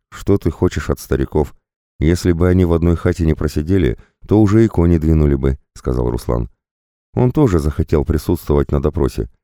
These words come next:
Смотров, к его удивлению, позволил. За время, проведенное на Агарте, люди извне стали казаться ему какими-то мифическими существами, и ему не терпелось встретиться с первыми выжившими.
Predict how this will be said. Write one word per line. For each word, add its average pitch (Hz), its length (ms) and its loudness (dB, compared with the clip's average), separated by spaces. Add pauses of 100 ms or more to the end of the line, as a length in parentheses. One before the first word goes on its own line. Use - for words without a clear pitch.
(200)
Смотров, 62 520 -4
к - 80 -6
его 73 220 0
удивлению, 67 580 0
позволил. 65 520 -4 (560)
За 67 180 0
время, 67 280 2
проведенное 69 540 0
на 67 180 0
Агарте, 69 640 -2
люди 76 380 0
извне 78 340 0
стали 80 300 -2
казаться 80 480 -2
ему 76 220 0
какими-то 73 480 -2
мифическими 73 580 -4
существами, 69 800 -6 (280)
и 82 100 0
ему 90 200 4
не 87 140 4
терпелось 90 580 -2
встретиться - 560 -6
с - 80 -12
первыми 71 420 0
выжившими. 57 600 -6